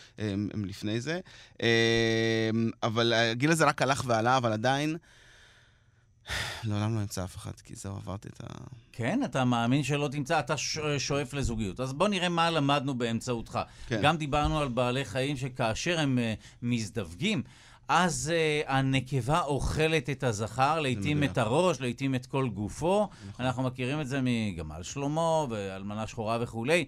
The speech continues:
Speaker 2: למדנו באמצעותך את הגיל היחסית מוקדם בישראל לנישואין, אבל, אה,
Speaker 1: אוהב את הסיכום.
Speaker 2: ומה, מה עם, אה, גירושין? מתי מתגרשים בפעם הראשונה?
Speaker 1: אז זו שאלה מצוינת, אני לא יודע את
Speaker 2: אה, אין
Speaker 1: התשובה.
Speaker 2: לך נתונים,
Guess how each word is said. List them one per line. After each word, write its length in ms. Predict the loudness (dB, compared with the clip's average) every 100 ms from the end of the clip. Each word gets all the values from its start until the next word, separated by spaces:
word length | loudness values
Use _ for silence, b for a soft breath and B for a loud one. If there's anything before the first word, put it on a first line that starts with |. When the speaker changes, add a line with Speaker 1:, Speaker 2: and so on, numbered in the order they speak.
| B B -6
Speaker 2:
למדנו 420 | 0 2 2 2
באמצעותך 480 | 0 0 -2 -2 2 4 4 2
את 120 | -2
הגיל 400 | -2 -2 -2 -2 -2 -2
היחסית 420 | -4 -4 -4 -4
מוקדם 380 | -6 -2 0 0
בישראל 440 | -2 0 0 2 2
לנישואין, 840 | 0 0 -2 -2 -2 -2 -2 -2 b b b
אבל, 460 | -4 -2 0 0 0 -2 0 0 -2 -2 -4 -4
אה, 60 |
Speaker 1:
אוהב 140 | -6 -6
את 100 | -10
הסיכום. 320 | -14 -12 -12 -10
Speaker 2:
ומה, 300 | -6 -2 -2
מה 160 | 0 0
עם, 200 | 0 -2
אה, 220 | -4 -4 -6 -6
גירושין? 540 | -4 -4 -4 -4 -4
מתי 280 | -2 -2 -2
מתגרשים 560 | -2 -4 -6 -4 -6 -6
בפעם 300 | -6 -8 -8
הראשונה? 440 | -10 -12 -12 -12 -12
Speaker 1:
אז 60 |
זו 120 | -8 -4
שאלה 180 | -2
מצוינת, 480 | -4 -6 -8 -8 -8
אני 140 | -8 -6
לא 80 |
יודע 120 | -6 -6
את 60 |
Speaker 2:
אה, 40 | -8 -8
אין 140 | -8
Speaker 1:
התשובה. 240 | -6 -6
Speaker 2:
לך 60 | -6
נתונים, 480 | -6 -4 0 0